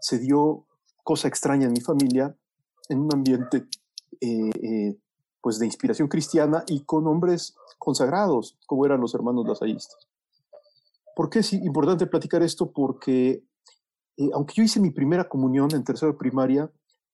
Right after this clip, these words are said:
la verdad no tenía la menor conciencia de qué significaba la Eucaristía. El ambiente familiar no, no me propiciaba el que yo viviera con emoción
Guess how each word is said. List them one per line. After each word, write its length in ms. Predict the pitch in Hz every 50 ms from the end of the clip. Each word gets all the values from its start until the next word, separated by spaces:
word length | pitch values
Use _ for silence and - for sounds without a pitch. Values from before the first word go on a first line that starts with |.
| _ _
la 80 | -
verdad 240 | - 139 143 156 170
no 140 | 175 175 175
tenía 300 | - - 156 165 165 170
la 240 | 165 165 165 151 131
menor 440 | 131 127 123 131 135 151 165 185 -
conciencia 800 | - - 135 123 - - 135 135 135 135 - - 139 135 139 - _ _ _ _
de 240 | - 117 123 107 -
qué 140 | - 139
significaba 680 | 127 - 139 131 127 110 - 107 - - 123 120 123 131
la 80 | 120 110
Eucaristía. 560 | 104 - 113 104 - - - 180 165 110 101 - - - _ _ _ _ _ _ _ _ _ _ _ _ _ _
El 140 | _ 135 120
ambiente 340 | 123 131 131 170 165 - 202
familiar 440 | - 160 143 135 120 131 139 143 151
no, 360 | 139 135 139 139 139 139 139
no 120 | 147 143 147
me 140 | 151 170 165
propiciaba 800 | - - 131 131 - 123 - - - 147 147 156 151 139 120 120 -
el 200 | 131 113 107 -
que 340 | - - 123 113 107 107 104
yo 120 | 104 123 135
viviera 360 | 131 135 120 123 139 139 135 135
con 180 | - 131 113
emoción 840 | 110 104 101 101 - - - 131 127 131 131 123 120 127 127 131